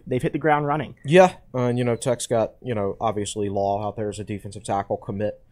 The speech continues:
Speaker 2: Kyrie Moiston's a defensive end commit, so I'm guessing they're, they're, you know, they're going to get, vi-, visit those guys. Uh, you know, since Clemson has lost their defensive coordinator, apparently.
Speaker 1: Yes, Brent
Speaker 2: Um,
Speaker 1: Venables
Speaker 2: y-,
Speaker 1: at
Speaker 2: y-,
Speaker 1: Oklahoma.
Speaker 2: y-, you could, you could also go in there and, uh, do an in-home with, uh, or go meet with Sherrod Colville, maybe,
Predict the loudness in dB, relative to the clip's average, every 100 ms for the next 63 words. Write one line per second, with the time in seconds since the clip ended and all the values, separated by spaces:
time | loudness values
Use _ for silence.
0 | -20 _ _ -2 0 0 0 -2 -4 -6
1 | -4 -4 -6 -8 -6 -4 -4 -6 -4 -6
2 | -6 -6 -4 -4 -6 -8 -8 -8 -8 -6
3 | -6 -6 -4 -4 -4 -8 -6 -6 -4 -6
4 | -6 -6 -6 -4 -8 -8 -10 -10 -6 -4
5 | -6 -10 -20 -20 -20 _ _ -8 -6 -6
6 | -10 -6 -6 -4 -8 -2 0 0 -4 -6
7 | -6 -8 -10 -12 -4 -2 0 -2 -4 -6
8 | -8 -6 -4 -2 -4 -4 0 2 4 2
9 | 2 0 0 0 2 2 0 0 0 0
10 | 0 -4 -4 -6 -4 0 2 2 2 0
11 | 2 2 2 0 0 0 -2 -4 -4 -2
12 | -2 -2 -4 -2 -2 -2 -2 -2 -4 -2
13 | -2 -2 -4 -6 -8 -10 -8 -4 -4 -4
14 | -4 -4 -4 -2 0 0 -2 -4 -2 -2
15 | -2 -2 -6